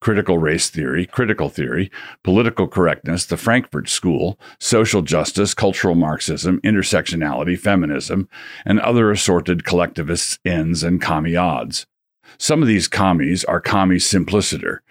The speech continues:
meaning the ones running the show, and some of these commies are commie dupes, meaning the foot soldier chumps, and frequently recruited from the ranks of soft evangelicalism. Why does this naming matter?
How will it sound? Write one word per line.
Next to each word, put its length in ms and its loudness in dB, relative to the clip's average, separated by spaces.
meaning 300 6
the 80 4
ones 340 2
running 260 0
the 80 -2
show, 540 0
and 140 2
some 180 2
of 60 4
these 220 2
commies 520 0
are 140 2
commie 380 -2
dupes, 520 0
meaning 320 4
the 100 2
foot 220 -2
soldier 460 0
chumps, 580 -2
and 160 0
frequently 540 0
recruited 580 0
from 220 2
the 100 2
ranks 360 0
of 120 -8
soft 380 -2
evangelicalism. 960 -4
Why 180 -2
does 180 0
this 220 0
naming 440 2
matter? 460 -4